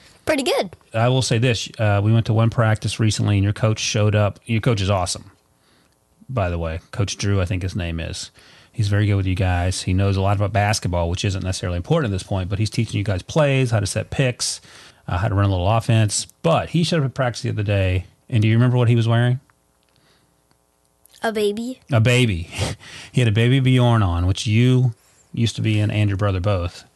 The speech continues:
Speaker 2: separately. And he was coaching you guys, and that baby, I don't know, maybe six, seven, seven months old, maybe l-, younger than that.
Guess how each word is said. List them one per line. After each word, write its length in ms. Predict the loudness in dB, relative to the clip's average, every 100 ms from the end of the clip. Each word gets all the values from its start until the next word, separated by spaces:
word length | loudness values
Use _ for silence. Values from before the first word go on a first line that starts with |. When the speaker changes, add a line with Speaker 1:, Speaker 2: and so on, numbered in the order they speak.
| _
Speaker 2:
separately. 560 | -4 -4 -4 -8 -10 -10 _ _ -20 _ _ _
And 380 | -2 2 2 2
he 140 | 2
was 120 | 0 -2
coaching 520 | -2 0 2 2 2
you 100 | 2
guys, 380 | 0 0 0 2
and 80 |
that 160 | 0 2
baby, 440 | 0 0 0 0 0
I 80 | 0
don't 100 | 0
know, 200 | -2 -8 _ -4
maybe 240 | 0 0
six, 420 | 0 -2 0 0 0
seven, 340 | 0 0 -2 -6
seven 240 | -2 0
months 180 | 0 0
old, 140 | 0
maybe 180 | 2 0
l-, 140 | -2 -8 -12
younger 360 | -6 -2 -2 -2
than 120 | -2
that. 220 | -4 -4